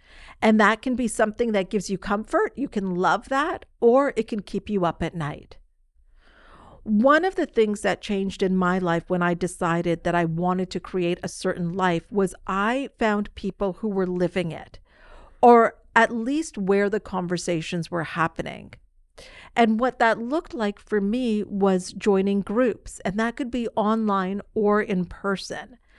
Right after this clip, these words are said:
listening to content from people that had what I desired so I could learn from them.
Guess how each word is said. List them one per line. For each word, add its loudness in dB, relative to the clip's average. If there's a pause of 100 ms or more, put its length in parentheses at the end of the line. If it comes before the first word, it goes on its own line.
(340)
listening 6
to -4
content -6
from -2
people -4
that -2
had -4
what 0
I 2
desired 0
so -2
I -4
could -4
learn 2
from 0
them. -8